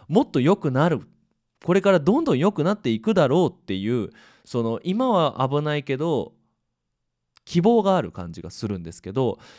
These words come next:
なんか日本にいて思ったのが、なんか希望がね、なかなか持てないんですよね。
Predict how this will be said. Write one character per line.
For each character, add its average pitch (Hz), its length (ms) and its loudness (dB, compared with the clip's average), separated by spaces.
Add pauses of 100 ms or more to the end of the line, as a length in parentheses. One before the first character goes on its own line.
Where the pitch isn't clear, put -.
(140)
な 131 120 -4
ん 151 40 -2
か 170 40 0
日 202 100 2
本 311 200 -2
に 120 100 -2
い 98 60 -8
て 104 100 -6
思 104 160 -4
っ 123 60 -4
た 92 180 -8
の 85 80 -8
が、 90 300 -4 (260)
な - 60 -20
ん - 20 -16
か 101 180 -10
希 175 220 -2
望 330 320 6
が 311 140 2
ね、 147 340 -2 (300)
な 170 120 0
か 262 200 -8
な 302 140 -6
か 269 140 -6
持 208 180 -2
て 254 200 -2
な 226 140 0
い 139 60 -2
ん 101 100 -6
で 95 100 -8
す - 160 -14
よ 82 100 -10
ね。 90 300 -8